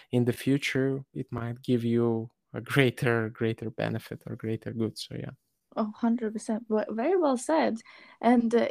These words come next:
Speaker 2: is there any specific place that you truly, truly love, like, uh, location-wise,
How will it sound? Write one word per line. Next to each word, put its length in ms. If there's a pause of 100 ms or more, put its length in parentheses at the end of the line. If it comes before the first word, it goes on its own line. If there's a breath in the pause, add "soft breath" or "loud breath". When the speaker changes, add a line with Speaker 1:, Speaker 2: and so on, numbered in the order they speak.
Speaker 2:
is 180
there 260
any 240
specific 640
place 340
that 240
you 160
truly, 600 (720)
truly 560
love, 840
like, 240
uh, 160
location-wise, 1000